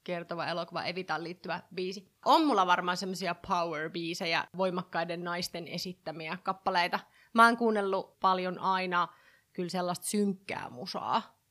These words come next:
mut sit on ehkä jotain tollasia hittibiisejä, mitä on halunnut kuunnella. Mä oon jotenkin semmosia synkkiä tunteita ja vaikeita, ikäviä, surullisia tunteita käsitellyt aina musiikin kautta.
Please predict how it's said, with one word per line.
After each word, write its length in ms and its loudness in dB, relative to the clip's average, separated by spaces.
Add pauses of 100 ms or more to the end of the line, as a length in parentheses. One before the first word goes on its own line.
(100)
mut 140 -6
sit 220 -4
on 100 0
ehkä 220 -6
jotain 360 -2
tollasia 640 -10 (560)
hittibiisejä, 720 -8
mitä 240 -8
on 140 -6
halunnut 480 -8
kuunnella. 520 -4 (300)
Mä 180 2
oon 120 0
jotenkin 480 -6
semmosia 340 -8
synkkiä 760 -4 (640)
tunteita 680 -6
ja 180 -8
vaikeita, 800 -4
ikäviä, 500 -6
surullisia 580 -8
tunteita 440 -12
käsitellyt 460 -8
aina 200 -4
musiikin 460 -8
kautta. 400 -6